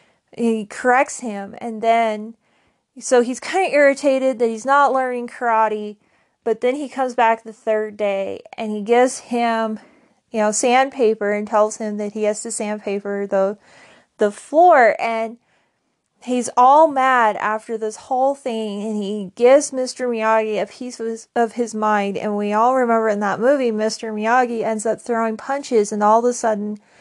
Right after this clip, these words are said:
the main character is, like,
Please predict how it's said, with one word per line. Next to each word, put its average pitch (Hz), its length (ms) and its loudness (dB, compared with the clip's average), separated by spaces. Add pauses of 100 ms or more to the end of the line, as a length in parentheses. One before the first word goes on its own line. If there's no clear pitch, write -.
(680)
the 233 120 4
main 240 360 2
character 262 540 2
is, 226 360 -2
like, 208 500 0